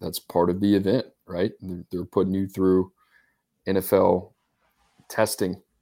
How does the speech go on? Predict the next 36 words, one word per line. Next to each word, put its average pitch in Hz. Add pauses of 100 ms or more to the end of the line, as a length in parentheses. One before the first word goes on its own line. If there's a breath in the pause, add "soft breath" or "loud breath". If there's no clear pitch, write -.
(140)
uh, 92
not 90
only 90
on 90
the 90
field, 90
but 87
off 87
the 92
field 92
as 87
well. 90
I 87
think 92
Aaron 90
Nolan 87
did 90 (880)
a 98
really 98
good 92
job. 90
We 98
have 95
him, 90
I -
think, 139
forty-seven 127
right 131
now, 143 (100)
right, 117
in - (100)
terms 107
of 98
our 95
quarterback 107
rankings. 117